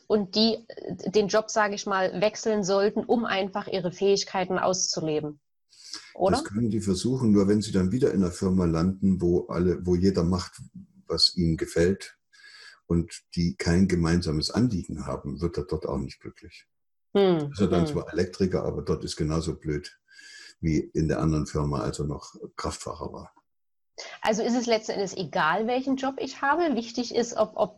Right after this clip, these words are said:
Speaker 1: ob der Job auf meine Fähigkeiten passt oder ob ich meine Fähigkeiten dort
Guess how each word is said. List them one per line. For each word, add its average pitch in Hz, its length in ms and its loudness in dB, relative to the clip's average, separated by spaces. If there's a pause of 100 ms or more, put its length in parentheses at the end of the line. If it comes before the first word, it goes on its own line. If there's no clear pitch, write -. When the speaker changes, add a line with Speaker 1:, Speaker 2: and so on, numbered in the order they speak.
Speaker 1:
ob - 260 -4
der 185 280 2
Job 220 280 0
auf - 220 -6
meine 170 280 -2
Fähigkeiten 311 760 0
passt - 360 -6
oder 220 200 4
ob 214 80 -2
ich 220 80 -2
meine 196 240 0
Fähigkeiten 220 640 0
dort 190 220 -6